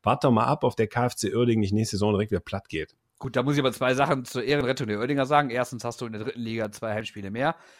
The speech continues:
Speaker 2: als in der Bundesliga. Außerdem sind die Eintrittskartenverkäufe natürlich viel, viel wichtiger, weil du kaum Fernsehgeld kriegst. Aber scheiß drauf, lass nicht über Fußball reden. Ich meinte nur grundsätzlich, dass wenn jetzt da wieder ein bisschen mehr Leute zum Fußball gehen in Oerding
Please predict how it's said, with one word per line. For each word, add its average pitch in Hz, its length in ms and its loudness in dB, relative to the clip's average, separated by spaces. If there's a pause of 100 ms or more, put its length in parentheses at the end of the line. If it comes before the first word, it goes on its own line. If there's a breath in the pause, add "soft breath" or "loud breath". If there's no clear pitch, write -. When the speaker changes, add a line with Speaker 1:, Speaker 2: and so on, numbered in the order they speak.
(320 soft breath)
Speaker 2:
als 127 200 -2
in 143 80 -4
der 139 60 0
Bundesliga. 139 640 2
Außerdem 110 480 -2
sind 104 200 -12
die 110 80 -10
Eintrittskartenverkäufe 107 1400 -6
natürlich 101 300 -12
viel, 170 280 -4
viel 113 180 -8
wichtiger, 104 280 -6
weil 90 80 -8
du 92 80 -8
kaum 92 220 -6
Fernsehgeld 85 400 -12
kriegst. - 240 -18
Aber 131 120 -2
scheiß 151 200 0
drauf, 104 120 -4
lass 139 140 -2
nicht 156 80 -4
über 127 140 0
Fußball 117 260 -6
reden. 95 200 -8 (220 loud breath)
Ich 123 80 -10
meinte 165 200 2
nur 151 160 4
grundsätzlich, 135 640 0 (200 loud breath)
dass 123 220 -2
wenn 120 160 0
jetzt 120 180 -4
da 123 300 2
wieder 123 160 0
ein 113 80 -2
bisschen 131 240 -6
mehr 117 120 0
Leute 120 240 0
zum 101 140 -12
Fußball 123 360 -2
gehen 104 180 -6
in 101 180 -10
Oerding 110 360 -6